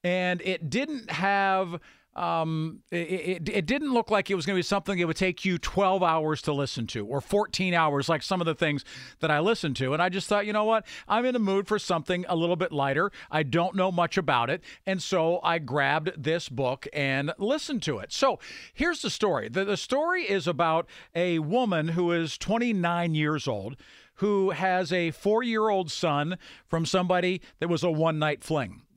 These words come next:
And she realizes that her time being away from her family in Nashville is not necessarily a good thing. And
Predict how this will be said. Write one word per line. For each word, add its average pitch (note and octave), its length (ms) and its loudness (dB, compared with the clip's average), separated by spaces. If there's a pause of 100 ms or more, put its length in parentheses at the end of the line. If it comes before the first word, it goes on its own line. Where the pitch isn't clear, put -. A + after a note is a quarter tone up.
And E3+ 320 0
she F#3 200 -2
realizes E3+ 800 2
that E3+ 180 2
her E3+ 180 -2
time G#3+ 520 0 (300)
being F#3 320 0
away F#3 380 2
from E3+ 220 -2
her D#3+ 160 2
family D#3+ 500 -2
in C#3+ 220 -2
Nashville D3+ 640 0
is D#3 360 0
not F3+ 300 2
necessarily C#3 680 -2
a A#2+ 60 -2
good A2+ 260 -4
thing. B2 280 -2
And F#3 420 0